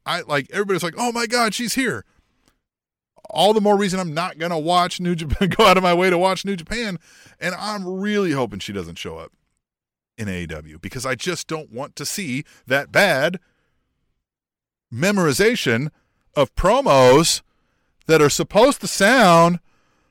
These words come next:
like somebody's actually talking, but they're just remembering lines. <laughs>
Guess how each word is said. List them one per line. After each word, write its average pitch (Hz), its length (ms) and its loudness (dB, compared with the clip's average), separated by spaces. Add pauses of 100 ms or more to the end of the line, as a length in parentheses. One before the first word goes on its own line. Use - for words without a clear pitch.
(240)
like 151 180 -4
somebody's 202 420 2
actually 185 400 2
talking, 170 720 2 (1120)
but 175 140 -4
they're 233 220 6
just 175 580 6 (420)
remembering 175 600 4 (1200)
lines. 113 580 2 (280)
<laughs> - 120 -12